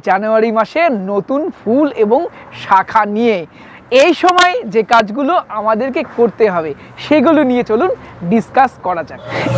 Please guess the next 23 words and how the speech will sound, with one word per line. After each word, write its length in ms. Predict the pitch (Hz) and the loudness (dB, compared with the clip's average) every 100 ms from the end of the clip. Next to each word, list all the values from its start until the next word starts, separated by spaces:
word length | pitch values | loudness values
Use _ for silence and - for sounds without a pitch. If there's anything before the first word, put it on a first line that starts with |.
| - | 4
লেবু 540 | 208 220 226 247 311 | 6 6 6 6 4
গাছের 640 | 240 277 269 285 311 339 330 - - - - | 4 4 4 2 2 2 -2 -8 -20 -20 0
পাতা 420 | 233 233 - 262 240 | 2 4 4 4 4
ঝরে 280 | 156 233 | 2 2
যাওয়ার 260 | 226 262 262 | 4 4 2
বিষয়টা 380 | 208 - 269 277 | 0 -2 -2 -2
একটু 300 | 247 - 262 | -4 -4 -4
বলে 320 | 175 233 226 | 0 0 0
দিই। 140 | 196 | -2
যখন 360 | 180 202 311 311 | -2 0 0 2
দেখবেন 400 | 311 226 220 254 - - - 190 - - | 2 2 0 0 -8 -20 -12 -10 -8 0
নতুন 440 | 226 285 349 349 | 2 4 4 2
পাতা 240 | 311 262 269 | 0 0 -2
কিন্তু 220 | 285 254 | -4 -4
ঝরবে 400 | 185 185 240 226 | -2 0 2 2
না 100 | 202 | 0
এই 80 | 170 | -6
সময়, 340 | - 160 135 - - - | -8 -8 -8 -10 -18 -8
ঝরবে 300 | 147 254 254 | 0 0 0
কোনগুলো? 420 | 277 277 269 349 | 0 0 0 -2
এর 220 | 302 240 | 0 2
আগের 300 | 214 220 254 | 2 2 0
বছরের 440 | 262 254 302 359 | 0 -2 -2 -4